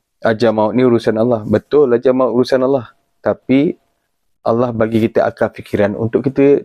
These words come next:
diamanahkan pada kita, untuk kita jaga tubuh badan kita. Betul? Ah, kalau hari-hari you gasak you punya badan,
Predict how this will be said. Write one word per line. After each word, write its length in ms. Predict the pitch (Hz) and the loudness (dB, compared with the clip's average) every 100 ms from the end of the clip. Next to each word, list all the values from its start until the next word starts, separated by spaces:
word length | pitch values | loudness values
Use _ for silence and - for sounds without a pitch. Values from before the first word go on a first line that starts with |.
| - | -6
diamanahkan 1000 | 123 - 131 143 143 139 110 - 135 156 - _ _ _ _ _ - | -6 -4 -4 -2 -2 -2 -4 -4 -2 -2 -4 _ _ _ _ _ -6
pada 160 | 127 | -4
kita, 400 | - 120 139 143 | -2 -2 2 0
untuk 120 | - - | 0 -2
kita 200 | 131 127 | -2 0
jaga 280 | 131 127 131 | 0 0 0
tubuh 280 | 127 131 | 0 0
badan 280 | 127 123 131 | -2 -2 -2
kita. 440 | 131 - 104 110 - _ _ - | -2 -2 -2 -4 -10 _ _ -4
Betul? 380 | 123 120 110 - _ _ _ _ _ _ _ _ | 0 0 -2 -18 _ _ _ _ _ _ _ _
Ah, 180 | 104 104 | -4 -2
kalau 240 | 110 131 135 | 0 0 2
hari-hari 520 | 135 135 131 139 135 | 0 0 0 0 0
you 160 | 131 | 2
gasak 400 | 120 127 - 120 | 0 -2 -2 -2
you 80 | 123 | 0
punya 160 | 131 127 | 0 2
badan, 480 | 127 131 143 160 | 2 2 0 -2